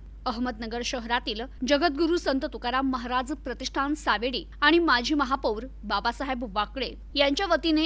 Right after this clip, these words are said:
अखंड हरिनाम सप्ताह आणि गाथा पारायण सोहळ्यानिमित्त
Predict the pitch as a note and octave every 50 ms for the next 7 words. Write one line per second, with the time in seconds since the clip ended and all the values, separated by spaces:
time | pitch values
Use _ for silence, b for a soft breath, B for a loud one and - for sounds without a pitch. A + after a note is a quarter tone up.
0 | - - B3+ - - C#4 C#4 C#4 C#4+ C4+ C#4 C4+ C4+ C4 C4+ C4 - B3 A3+ -
1 | - - A#3+ A#3 B3 D#4 - - - - - - B3 B3 B3+ C4 A#3 A#3+ A3+ A3
2 | A3 - C4+ - C4+ B3 B3 B3 C4 C4+ C4+ - C#4 C#4+ C4+ C#4 C#4 C4+ C4 D#4
3 | - -